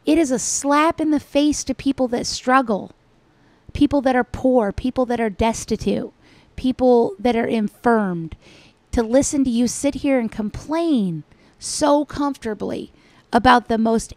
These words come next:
insignificant crap. You complain about everything,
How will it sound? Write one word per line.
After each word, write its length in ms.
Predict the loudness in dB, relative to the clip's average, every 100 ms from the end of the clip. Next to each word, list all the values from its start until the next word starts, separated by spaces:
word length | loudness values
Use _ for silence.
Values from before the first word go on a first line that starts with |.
| -2
insignificant 1040 | 0 2 0 -4 -4 -2 0 -2 -2 -6
crap. 760 | -8 -2 0 2 0 -4 _ -20 -20 _ _ _ _ _
You 260 | 8 8 8
complain 760 | 4 0 0 2 2 2 0 -4 _
about 440 | -2 4 6 6 2 -4
everything, 960 | 0 0 2 0 0 -2 -4 -6 -12